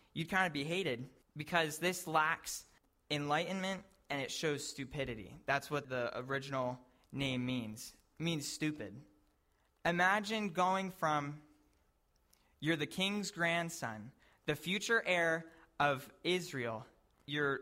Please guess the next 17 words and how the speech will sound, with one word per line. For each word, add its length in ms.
on 180
the 80
run. 460
You 480
lose 480
the 140
ability 440
to 160
walk. 400
You 220
lose 380
the 100
ability 440
to 460
provide 500
for 140
yourself, 640